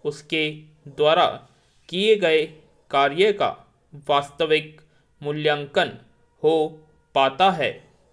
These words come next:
ऐसी भूलों के लिए कदाचित परिस्थितियों को निरपेक्ष रूप से न देख पाने की हमारी अयोग्यता ही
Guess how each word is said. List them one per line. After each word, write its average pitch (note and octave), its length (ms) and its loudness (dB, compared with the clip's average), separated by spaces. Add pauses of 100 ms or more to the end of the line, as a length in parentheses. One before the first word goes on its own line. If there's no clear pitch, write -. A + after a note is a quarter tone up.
(140)
ऐसी D3 420 -6 (540)
भूलों D#3+ 560 -2 (380)
के D3+ 140 -2
लिए D#3+ 280 0 (540)
कदाचित C#3+ 680 -2 (440)
परिस्थितियों F3 920 -2
को E3+ 220 -4 (520)
निरपेक्ष C#3+ 680 -6 (280)
रूप E3 220 -8
से F3+ 220 -2 (540)
न D#3 220 -2 (520)
देख D3+ 420 -6 (100)
पाने D3+ 360 -2 (420)
की D#3+ 160 -6 (520)
हमारी D#3 380 -2 (560)
अयोग्यता D#3+ 800 0
ही D3+ 420 -8